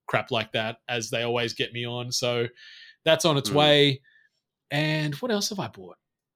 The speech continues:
Speaker 1: I think that's it. It's funny, like, you know, this is primarily a video game podcast or a pop culture podcast,
Speaker 2: <laughs>
Speaker 1: and n-, neither of us bought, like, or you bought a ton of, ton of films, but I
Speaker 2: Well, we
Speaker 1: haven't
Speaker 2: can
Speaker 1: bought
Speaker 2: go,
Speaker 1: a
Speaker 2: get into
Speaker 1: thing
Speaker 2: that
Speaker 1: from
Speaker 2: in
Speaker 1: the
Speaker 2: a minute if
Speaker 1: gaming
Speaker 2: you want.
Speaker 1: space. Yeah, yeah, we can, we can go. We
Speaker 2: Uh,
Speaker 1: can go there.
Speaker 2: all right, so,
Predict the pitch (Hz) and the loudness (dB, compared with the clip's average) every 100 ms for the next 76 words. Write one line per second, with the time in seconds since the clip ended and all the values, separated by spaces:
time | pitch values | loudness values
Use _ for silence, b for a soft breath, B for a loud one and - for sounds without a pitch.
0 | _ _ _ _ - - 202 214 208 - | _ _ _ _ -20 -12 -10 -2 0 0
1 | 147 127 175 160 123 123 - _ - 131 | -2 0 4 4 4 2 -2 _ -4 0
2 | 131 - - 143 135 123 120 120 117 123 | 0 -2 0 2 4 2 2 0 0 0
3 | 120 117 107 - 110 - 110 107 - - | 0 -2 -4 -4 -4 -2 0 0 -2 -6
4 | 123 110 - 117 - 113 - - 110 - | -6 -6 -4 -4 -2 -4 -4 -6 -6 -4
5 | 110 107 - 190 117 202 220 175 127 135 | -4 -2 2 2 4 4 2 0 -2 -4
6 | 147 147 175 190 151 139 151 143 135 127 | 0 2 4 4 4 4 4 4 2 2
7 | 151 214 208 135 - 156 127 117 - 165 | 2 6 6 4 4 2 2 -2 0 0
8 | 120 170 120 120 - B B B B B | 2 0 0 -2 -6 B B B B B
9 | - 139 175 - 143 - 208 175 196 156 | 0 4 6 6 6 8 8 10 6 8
10 | 175 185 147 127 127 131 127 120 120 139 | 10 10 10 4 2 4 4 2 2 4
11 | 110 101 - - _ _ _ 147 160 147 | 2 0 -6 -8 _ _ _ 4 6 8
12 | 165 165 208 196 214 - 208 151 180 131 | 8 6 4 4 2 2 4 6 8 10
13 | 135 135 214 143 143 - 143 143 120 - | 12 10 10 6 4 2 8 10 8 4